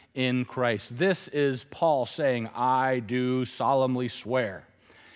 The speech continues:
And he does so by the most powerful, uh, most meaningful, most significant means of swearing anything.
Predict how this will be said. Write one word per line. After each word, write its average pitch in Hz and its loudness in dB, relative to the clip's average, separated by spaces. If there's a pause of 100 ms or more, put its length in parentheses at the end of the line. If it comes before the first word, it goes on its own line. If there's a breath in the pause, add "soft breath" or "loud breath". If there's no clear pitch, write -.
(140 loud breath)
And 135 -2
he 135 0
does 160 4
so 165 0
by 135 2
the 123 -2
most 120 -4
powerful, 180 0 (920 loud breath)
uh, 82 -16
most 127 -4
meaningful, 170 0
most 131 -2
significant 151 -4
means 139 -2
of 117 -4
swearing 123 -2
anything. 104 -8